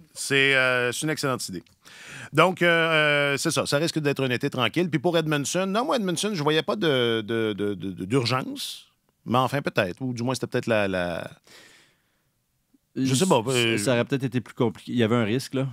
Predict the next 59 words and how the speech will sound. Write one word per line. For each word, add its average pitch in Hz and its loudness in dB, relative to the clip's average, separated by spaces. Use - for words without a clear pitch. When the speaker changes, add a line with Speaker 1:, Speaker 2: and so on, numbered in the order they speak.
Speaker 2:
associé, 107 0
tu - -10
sais, 117 -2
il 107 2
y - 2
a 101 2
eu 95 -2
tellement 107 2
Speaker 1:
Ouais. 104 0
Speaker 2:
de 98 -4
problèmes 101 -2
de 101 0
santé 92 -4
dans 98 0
les 92 0
dernières 92 -2
années. 90 0
Je - -12
pense 98 -4
qu'on 92 -4
voulait, 90 -2
euh, 82 -4
on 95 -4
voulait 95 0
pas 117 -2
prendre 107 -2
aucun 101 -2
risque. 104 -4
Puis... 92 -6
Euh, 85 -6
c'est 113 0
vrai 120 4
qu'il 135 0
y - 4
avait, 110 0
il - -10
y 107 0
avait 101 0
aussi 110 0
un 131 0
autre 113 -2
aspect 98 -4
à 110 0
considérer. 95 -6
Tu 107 -6
sais, 101 0
Joel 104 2
Edmondson 101 -2
est 104 -4
un 92 -2
gars 101 -4
excessivement 98 -6
populaire 90 -8
dans 123 -2
ce 131 0
Speaker 1:
Mm-hmm. 147 0
Speaker 2:
vestiaire-là. 98 -6
C'est - -8
un, 87 -8